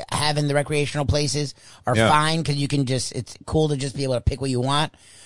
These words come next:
Speaker 1: But the ones that are the coffee shops are fucking spectacular.
Speaker 2: Oh, yeah?
Speaker 1: Because
Speaker 2: Now, now, where were you, in California?
Speaker 1: in San Francisco, Shirley and I found
Speaker 2: Oh,
Speaker 1: one.
Speaker 2: San Fran.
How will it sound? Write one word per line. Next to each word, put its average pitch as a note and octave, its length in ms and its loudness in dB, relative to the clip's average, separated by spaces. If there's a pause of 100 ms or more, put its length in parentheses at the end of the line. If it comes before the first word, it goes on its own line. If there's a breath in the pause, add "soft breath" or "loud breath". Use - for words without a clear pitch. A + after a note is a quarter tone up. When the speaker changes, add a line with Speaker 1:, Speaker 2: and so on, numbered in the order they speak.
(220 loud breath)
Speaker 1:
But D#3 180 4
the D3+ 80 2
ones E3+ 300 6
that F#3 120 6
are D3+ 60 4
the C3 100 2
coffee F3+ 400 4
shops A3+ 480 4
are D3 100 0
fucking E3+ 400 0
spectacular. B2+ 800 -4 (320 loud breath)
Speaker 2:
Oh, C#3 120 8
yeah? A3 140 6
Speaker 1:
Because D#3+ 320 0 (140)
Speaker 2:
Now, A#2 180 2
now, B2 140 6
where D#3 180 8
were D#3+ 60 4
you, E3 200 2
in F2+ 80 -2
California? A#2+ 540 0
Speaker 1:
in D3+ 140 0
San G3 280 0
Francisco, F#3+ 520 0
Shirley E3 380 2
and F3+ 80 -2
I F#3 260 0
found A#2+ 340 4
Speaker 2:
Oh, - 20 0
Speaker 1:
one. B2 180 4
Speaker 2:
San A#2 80 -6
Fran. A2 380 -2